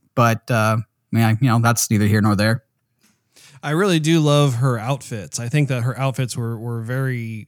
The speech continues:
Speaker 2: appropriate for the, the Yennefer character. And actually, uh, Geralt w-, was spot on, I thought, too. It makes me look forward to seeing whether or not they're gonna introduce some of the, the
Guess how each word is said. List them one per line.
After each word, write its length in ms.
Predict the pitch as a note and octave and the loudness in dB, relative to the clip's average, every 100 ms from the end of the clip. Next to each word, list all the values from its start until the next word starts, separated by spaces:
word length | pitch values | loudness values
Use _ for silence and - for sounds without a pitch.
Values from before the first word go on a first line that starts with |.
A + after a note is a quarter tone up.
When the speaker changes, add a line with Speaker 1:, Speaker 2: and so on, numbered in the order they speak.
| - | -12
Speaker 2:
appropriate 560 | C3+ D3 D3 C#3 B2 - | 0 2 4 2 -2 -4
for 460 | C#3+ B2 A#2 A2+ | -4 -2 -4 -6
the, 300 | A2 A#2+ A2+ | -8 -10 -10
the 140 | G#2 A2+ | -8 -4
Yennefer 360 | B2+ A#2 G#2+ | -2 -2 -6
character. 640 | G2+ A2 G#2+ A#2+ C#3 C#3+ - _ - - - | -10 -10 -8 -6 -4 -4 -8 _ -20 -18 0
And 100 | D#3 | 2
actually, 600 | A3 C#4 E3+ D#3 C#3 A#2+ - | 2 2 2 2 0 -4 -8
uh, 140 | C3 A#2+ | -8 -4
Geralt 520 | C3 F3+ A3+ C3 - | -2 0 0 -2 -4
w-, 300 | C3+ A#2+ A#2 B2 | -8 -8 -16 -6
was 280 | C#3+ B2+ A2 - | -4 -2 -4 -6
spot 420 | - - C3+ C3+ | -6 -2 0 2
on, 140 | C#3+ C#3+ | 2 2
I 100 | C3 | 0
thought, 260 | C#3+ A#2+ G#2+ | -2 -4 -2
too. 180 | E3+ D3 | 2 2
It 120 | C#3 | 2
makes 200 | F3 D#3 | 0 2
me 140 | D3 | 2
look 180 | C#3+ C3+ | 2 0
forward 320 | D3 C3+ B2+ | -2 -4 -4
to 140 | C3+ A#2+ | -4 -4
seeing 460 | - C#3+ C3+ A#2+ | 0 0 0 -2
whether 180 | C#3 C3+ | -2 -2
or 40 | C3 | -2
not 200 | B2 B2 | -4 -6
they're 100 | B2 | -6
gonna 180 | B2+ | -4
introduce 420 | B2 A#2+ A#2+ B2+ - | -6 -8 -8 -6 -4
some 160 | B2+ | -4
of 100 | B2 | -4
the, 300 | A#2+ A#2 A2 | -6 -6 -6
the 180 | G#2+ B2 | -8 -10